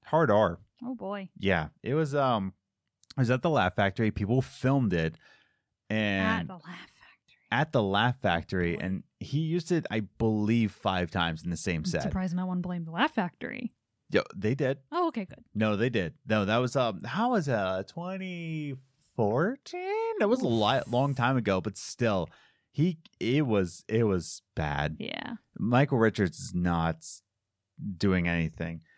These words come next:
Speaker 1: You can't even say it's like, "Well, it's the time he grew up when." Like, no, it was, it was pretty bad. It
Speaker 2: Yeah.
Speaker 1: was, it was pretty bad. I
Speaker 2: Yeah.
Speaker 1: don't recommend looking up the footage if that's, like, something that triggers you. But,
Speaker 2: Yeah.
Speaker 1: um,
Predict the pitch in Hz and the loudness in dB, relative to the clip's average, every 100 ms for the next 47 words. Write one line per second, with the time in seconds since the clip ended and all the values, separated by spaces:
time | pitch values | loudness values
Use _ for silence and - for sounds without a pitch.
0 | _ _ - 131 247 285 277 156 131 160 | _ _ -6 -2 -2 -2 -2 -2 0 0
1 | 147 131 196 320 339 254 160 202 - 247 | 2 0 0 0 2 0 0 -2 -2 -4
2 | 226 - 294 320 180 147 143 120 - 110 | -2 -2 0 0 0 2 2 2 0 0
3 | 95 92 - 123 - 113 117 110 101 95 | 0 -2 -2 -2 0 0 2 4 4 2
4 | 95 113 95 95 85 - - - - 120 | 2 0 2 0 0 -4 -6 -8 -2 2
5 | 113 104 - - 110 101 85 82 76 76 | 2 0 -4 -2 0 2 0 -2 -4 -6
6 | 71 - 101 107 98 87 - _ _ _ | -14 -8 0 2 2 -2 -12 _ _ _
7 | _ 120 135 131 117 113 101 87 80 76 | _ 0 0 0 0 2 2 0 -2 -2
8 | - - 131 131 123 131 127 139 123 113 | -6 -2 0 0 0 0 0 -2 0 0
9 | 110 101 98 107 90 80 - 87 104 101 | 0 -2 -2 -4 -4 -8 -4 0 0 0
10 | 85 85 85 - - 90 80 92 90 82 | -4 -2 -4 -4 -6 -6 -4 -4 -2 -4
11 | - 90 95 98 117 123 226 104 92 165 | -2 0 0 0 0 2 2 0 -2 -6
12 | - _ _ _ 95 95 85 80 78 78 | -14 _ _ _ 0 2 2 2 -2 -6